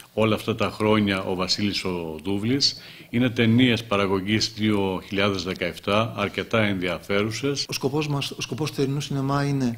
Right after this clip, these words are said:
Speaker 2: αφενός μεν να καλύψει ένα κενό που υπάρχει στην πόλη, δηλαδή έλλειψη και-, θερινού κινηματογράφου,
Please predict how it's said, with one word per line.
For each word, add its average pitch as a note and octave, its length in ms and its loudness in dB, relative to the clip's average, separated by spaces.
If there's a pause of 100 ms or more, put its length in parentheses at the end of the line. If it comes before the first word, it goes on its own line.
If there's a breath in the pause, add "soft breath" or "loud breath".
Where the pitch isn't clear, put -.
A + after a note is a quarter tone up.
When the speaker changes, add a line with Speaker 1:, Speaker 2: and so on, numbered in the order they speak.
(180)
Speaker 2:
αφενός C#3 360 -6
μεν C#3 380 -2
να C3 80 -4
καλύψει D3 340 -4
ένα C#3 100 -4
κενό C#3 180 -4
που C3+ 60 -4
υπάρχει C3 220 -4
στην B2+ 160 -6
πόλη, A#2 440 0 (220 loud breath)
δηλαδή A#2+ 300 -4
έλλειψη C3 260 -2
και-, - 140 -10
θερινού B2 340 -2
κινηματογράφου, A2+ 640 -6